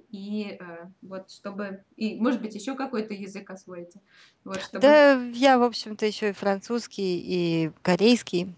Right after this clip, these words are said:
Speaker 2: тоже
Speaker 1: О, <laughs>
Speaker 2: читать умею. Просто не
Speaker 1: понятно.
Speaker 2: стала об этом говорить,
Speaker 1: Всё
Speaker 2: поэтому да.
Speaker 1: понятно. То есть у вас там уж, уже есть... есть,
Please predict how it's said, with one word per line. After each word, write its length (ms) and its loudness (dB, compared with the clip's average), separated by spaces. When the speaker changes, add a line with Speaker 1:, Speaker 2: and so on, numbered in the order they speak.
Speaker 2:
тоже 360 -2
Speaker 1:
О, 0 -
<laughs> 80 -6
Speaker 2:
читать 420 2
умею. 480 -2
Просто 360 2
не 160 6
Speaker 1:
понятно. 0 -
Speaker 2:
стала 340 6
об 120 2
этом 280 2
говорить, 480 2
Speaker 1:
Всё 200 -2
Speaker 2:
поэтому 60 -6
да. 140 2
Speaker 1:
понятно. 320 -2
То 120 -8
есть 160 -6
у 80 -6
вас 220 -2
там 200 0
уж, 120 0
уже 360 -4
есть... 420 -2
есть, 400 2